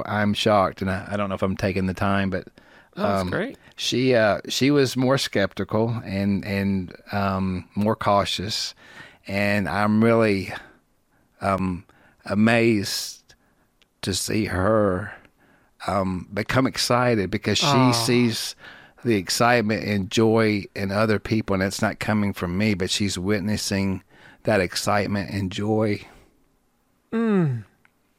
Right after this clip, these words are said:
Speaker 2: I love it, Keith. And I think I recall you saying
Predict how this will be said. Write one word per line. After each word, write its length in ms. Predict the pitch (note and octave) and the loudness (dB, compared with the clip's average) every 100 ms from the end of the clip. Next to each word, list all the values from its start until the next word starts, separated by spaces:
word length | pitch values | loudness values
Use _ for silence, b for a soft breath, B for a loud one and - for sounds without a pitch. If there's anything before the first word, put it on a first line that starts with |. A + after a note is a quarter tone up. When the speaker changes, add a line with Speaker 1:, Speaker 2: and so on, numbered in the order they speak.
| _ _ _ _ _ _ | _ _ _ _ _ _
Speaker 2:
I 100 | E3+ D#3 | -4 -2
love 420 | D3+ D#3 D3+ D3 | 0 0 0 0
it, 140 | B2+ | -6
Keith. 220 | - D3+ B B B - | -8 -10 B B B -2
And 100 | D3 | 0
I 100 | D3+ | 0
think 280 | G#3 C4 | 0 0
I 80 | E3 | 2
recall 600 | C#3 B2+ - D3+ D3 C#3+ | 2 0 0 2 2 2
you 160 | - C3+ | -2 -6
saying 560 | - D3+ D3 D#3 C#3 | -4 -2 0 0 -2